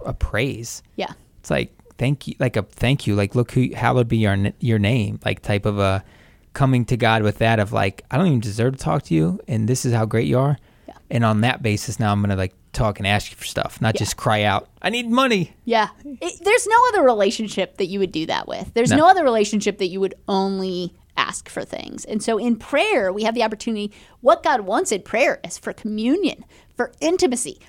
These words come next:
Speaker 2: for closeness, for relationship. If you think about it with your spouse, "Man, why do,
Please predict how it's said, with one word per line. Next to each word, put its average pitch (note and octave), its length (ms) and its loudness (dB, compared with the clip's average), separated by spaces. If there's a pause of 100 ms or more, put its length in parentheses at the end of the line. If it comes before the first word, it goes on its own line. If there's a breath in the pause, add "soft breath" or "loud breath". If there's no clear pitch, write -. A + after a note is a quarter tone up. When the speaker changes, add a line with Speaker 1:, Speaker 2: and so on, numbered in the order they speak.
(180 soft breath)
Speaker 2:
for - 100 -2
closeness, C#4 720 0
for A3 140 -4
relationship. A3 560 -2
If - 140 -10
you A3+ 100 -4
think A3 160 -2
about G3+ 160 0
it G3 60 2
with G3 80 2
your F3 100 -2
spouse, G#3+ 420 0 (440 loud breath)
"Man, A#3 240 2
why F#3+ 160 2
do, B3 180 -6